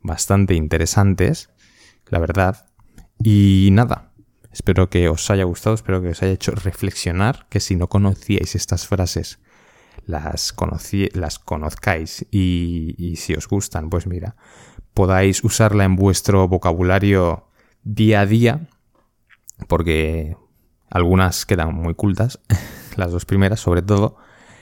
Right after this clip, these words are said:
Entonces eso, que muchas gracias por haberme escuchado y espero que os haya gustado y nada,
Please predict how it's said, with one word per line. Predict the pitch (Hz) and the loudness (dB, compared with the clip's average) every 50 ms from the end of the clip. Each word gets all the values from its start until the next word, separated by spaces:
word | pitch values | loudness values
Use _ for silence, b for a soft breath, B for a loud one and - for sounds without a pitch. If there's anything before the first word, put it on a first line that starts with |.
| B B B | B B B
Entonces | - 104 98 101 92 - 107 104 95 - 107 104 101 - - - | 4 4 6 6 6 6 4 4 4 4 4 4 4 2 0 -2
eso, | 92 82 - - 90 87 - _ b b b b b b _ | -2 -2 -2 -4 -6 -8 -10 _ b b b b b b _
que | - 98 90 87 87 85 82 85 82 82 82 80 80 80 82 | 0 2 2 2 4 2 2 2 2 2 0 0 0 -2 -2
muchas | 80 85 90 - - 90 | 0 -2 -2 0 0 0
gracias | 85 85 82 95 95 - | 0 0 0 -2 -2 -2
por | - 87 | -2 -2
haberme | 82 85 85 92 90 | 0 0 0 -2 -2
escuchado | - - - - - - 104 107 107 107 120 123 | -2 -2 -4 -2 0 2 2 4 4 4 4 2
y | 110 90 90 87 82 80 80 | 2 0 0 -2 -2 -2 -4
espero | 80 - - - 90 80 80 80 | -4 -4 -4 -4 -4 -2 -2 -2
que | 78 80 78 - - B B B B B B B B B B | -4 -4 -4 -6 -8 B B B B B B B B B B
os | - 104 95 - - | 0 0 2 2 2
haya | 117 113 107 101 90 | 2 2 2 2 2
gustado | 87 101 110 107 - - - 104 101 101 107 110 117 117 - | 2 2 0 0 0 0 0 2 2 4 4 2 2 2 2
y | 117 113 113 113 110 110 107 101 92 | 2 2 4 4 4 4 4 2 4
nada, | 98 117 127 117 90 - - | 4 2 2 0 -2 -6 -10